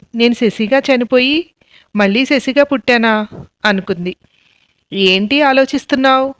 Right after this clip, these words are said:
అంది రమాదేవి. "ఇప్పుడేం చెయ్యాలా అని ఆలోచిస్తున్నాను." "ఏడే నీ మనవడు? నాకు భయపడ్డాడా, దాక్కున్నాడా?" అంది.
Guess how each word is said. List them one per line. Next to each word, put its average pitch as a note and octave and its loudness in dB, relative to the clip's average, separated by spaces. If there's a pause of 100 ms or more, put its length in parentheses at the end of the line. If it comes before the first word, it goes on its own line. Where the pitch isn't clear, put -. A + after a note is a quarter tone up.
(220)
అంది A#3+ 2
రమాదేవి. F#3+ 0 (640)
"ఇప్పుడేం G#3 2
చెయ్యాలా C4 2
అని C#4 2
ఆలోచిస్తున్నాను." A#3 0 (600)
"ఏడే G#3+ 2
నీ C#4 0
మనవడు? B3+ 2 (340)
నాకు G#3 0
భయపడ్డాడా, G#3 0 (160)
దాక్కున్నాడా?" A3+ 0 (400)
అంది. F3 -4